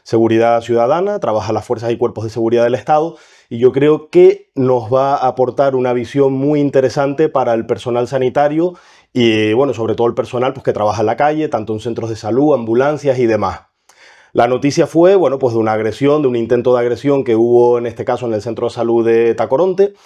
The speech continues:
No es la primera vez que hay agresiones en este centro y en otros centros de, de la isla, al menos en Canarias, que es donde vivo yo. Y bueno, pues muchas veces el personal sanitario nos vemos expuestos, sin defensa, sin medios para defendernos.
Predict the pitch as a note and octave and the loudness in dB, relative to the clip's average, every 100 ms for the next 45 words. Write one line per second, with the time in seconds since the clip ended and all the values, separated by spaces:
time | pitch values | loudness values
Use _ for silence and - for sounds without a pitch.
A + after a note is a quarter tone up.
0 | - - - _ G#2 B2+ A#2+ B2+ A#2 A#2 | -20 -20 -20 _ 0 0 2 -2 0 0
1 | A#2 A#2 A2 A#2+ A2+ A2+ A#2 A#2 A#2 A#2 | 0 0 -2 0 0 0 -2 -2 -2 -2
2 | A2+ A2+ - C3 F#3 F3+ G3 G3+ - B2+ | -4 -6 -6 0 2 2 0 -2 -6 -2
3 | A#2 A2 A2+ A2+ - A#2+ A2+ G#2+ G2+ G#2+ | 0 0 -2 -4 -4 -2 -2 -2 0 0
4 | G#2+ G#2+ G#2 G#2 G#2 G#2+ G#2 G#2+ F3 E3+ | 2 2 2 0 -2 -4 -2 0 0 0
5 | A2+ G#2+ G#2+ G2 G#2 G2 B2+ D#3+ C#3+ - | -2 -2 -6 -6 -6 -4 -2 -2 -4 -6
6 | G#2+ A2+ A2+ A2+ B2 C3+ F#3+ - _ _ | -6 -4 -2 0 2 2 2 -2 _ _
7 | - - - - - _ A#2+ F3+ A3 C3+ | -20 -20 -20 -20 -20 _ 4 4 2 0
8 | C3 D3 C3+ C#3 D3 C#3 C#3+ - C#3+ C#3+ | 0 0 0 0 0 0 -2 0 0 2
9 | C#3+ C#3 D3 C3+ C#3 D#3+ E3+ D3+ A#2 B2 | 0 -2 -2 -2 0 -2 -2 -4 0 0
10 | B2+ B2+ A#2 A2 D#3+ F#3+ F#3+ F#3+ - A#2 | 2 2 0 -2 0 0 2 0 0 -2
11 | G#2 - F#3 F3+ F3+ F3+ D#3+ A#2 A#2 B2 | -2 2 2 2 2 0 0 0 2 2
12 | B2 G#2+ A#2+ A#2 A#2 B2 B2 D#3+ E3 F3+ | 0 0 0 0 -2 -2 0 0 2 0
13 | F3+ | 0